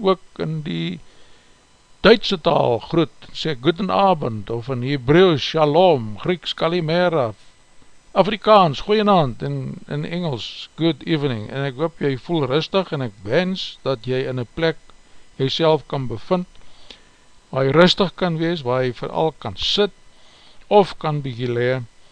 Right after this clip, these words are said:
en ontspan in God se teenwoordigheid. Jeremia sewentien, lees ek vanaf vers sewe. "Geseend is die man wat op die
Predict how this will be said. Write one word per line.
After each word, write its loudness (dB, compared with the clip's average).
en -2
ontspan -6
in -8
God 0
se -6
teenwoordigheid. -4
Jeremia 6
sewentien, 0
lees 0
ek -2
vanaf -2
vers 0
sewe. 4
"Geseend 2
is 0
die 0
man 2
wat 2
op 4
die 0